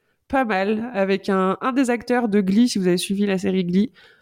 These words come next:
qui joue dedans. Bon, après, c'est les classiques du film de Noël, mais c'est une Lindsay Lohan qui revient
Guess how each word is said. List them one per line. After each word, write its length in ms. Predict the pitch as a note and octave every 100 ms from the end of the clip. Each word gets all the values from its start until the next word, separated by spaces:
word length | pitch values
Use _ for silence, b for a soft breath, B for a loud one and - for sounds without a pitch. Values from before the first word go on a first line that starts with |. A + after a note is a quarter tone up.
| b _ _ -
qui 180 | G#3 G3+
joue 140 | G3
dedans. 360 | F#3 G3 F3+ G3
Bon, 140 | F#3
après, 220 | E3 -
c'est 120 | F#3 E3
les 120 | E3
classiques 320 | E3+ F3 G3
du 80 | F#3
film 160 | G3
de 80 | F#3
Noël, 340 | F3 E3+ A3 G#3
mais 240 | G#3 C4+ B B B B
c'est 160 | - B3
une 60 |
Lindsay 240 | C#4+ D4+ F#4+
Lohan 300 | D#4 D4 E4
qui 140 | C#4 B3+
revient 380 | B3 A#3 C#4+